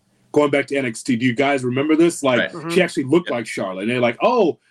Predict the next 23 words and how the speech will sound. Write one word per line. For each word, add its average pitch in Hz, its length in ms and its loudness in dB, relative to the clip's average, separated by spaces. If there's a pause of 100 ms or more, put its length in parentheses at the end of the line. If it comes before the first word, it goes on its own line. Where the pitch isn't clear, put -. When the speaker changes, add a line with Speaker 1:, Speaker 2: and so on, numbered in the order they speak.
(100)
Speaker 1:
you're 196 120 2
like 226 160 0
Charlotte 196 380 0
Light," 170 300 0
and 113 120 -6
she, 156 320 -6 (180)
you 131 120 -10
know, 113 100 -4
recoiled. 135 580 0
She 135 80 -6
didn't 120 220 0
like 127 220 0
that, 127 320 -2 (340)
and 135 180 0
so 139 200 0
now 147 320 0
look 147 180 0
at 123 80 -2
Rhea 117 260 0
Ripley, 107 420 -4
and 107 100 -4
it's 101 160 -6
like, 110 220 0